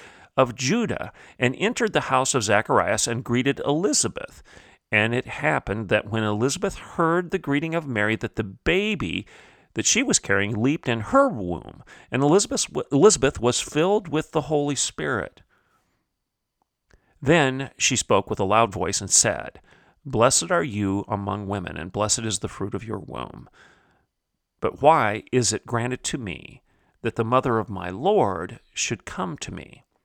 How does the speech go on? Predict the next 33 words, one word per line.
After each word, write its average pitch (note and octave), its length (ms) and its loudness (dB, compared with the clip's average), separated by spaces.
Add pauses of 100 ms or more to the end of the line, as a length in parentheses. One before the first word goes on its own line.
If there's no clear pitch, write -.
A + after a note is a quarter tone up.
(140)
For - 220 -10
indeed, A#2+ 340 -2
as G2+ 100 -2
soon E3+ 480 0
as G#2+ 380 -4
the F2+ 120 -8
voice B2 460 -4
of A2+ 120 -6
your B2 120 -6
greeting G2 320 -6
sounded A#2 400 -2
in A2 100 -4
my G#2 280 -8
ears, - 500 -8 (680)
the G#2+ 80 -4
baby G2+ 320 -2
that F#2 140 -4
I'm A3+ 200 -2
carrying - 500 -10 (540)
leaped G#2 300 -2
in G#2 100 -8
my C#3+ 220 -4
womb G2+ 440 -10 (240)
for G#2+ 160 -8
joy.'" - 400 -10 (1120)
All F3+ 80 8
right. A2 200 4 (480)
Now, C3+ 300 6
if C3 240 2
you F#3+ 140 2
believe B2 440 0
that G#2+ 140 -4
life A2+ 420 0